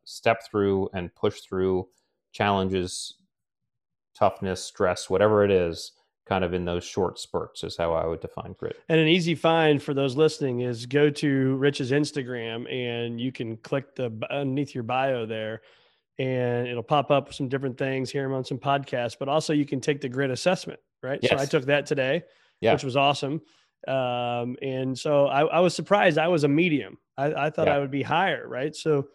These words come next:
Speaker 2: so walk me through that. So a, a test of medium, what, what does that mean?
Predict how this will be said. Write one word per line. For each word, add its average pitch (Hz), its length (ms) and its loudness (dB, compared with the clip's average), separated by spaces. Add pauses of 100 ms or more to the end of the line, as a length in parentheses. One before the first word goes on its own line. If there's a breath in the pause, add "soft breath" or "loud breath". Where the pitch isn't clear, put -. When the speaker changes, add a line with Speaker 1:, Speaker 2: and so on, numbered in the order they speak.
(180 soft breath)
Speaker 2:
so - 140 -2
walk 180 300 6
me 180 140 6
through 165 240 2
that. 120 260 -4
So 143 140 -6
a, 135 240 0
a 120 40 -6 (120)
test 165 400 0
of 139 80 -2
medium, 143 560 0
what, 139 180 -2
what 147 80 0
does 131 120 -4
that 131 140 -6
mean? 110 260 -12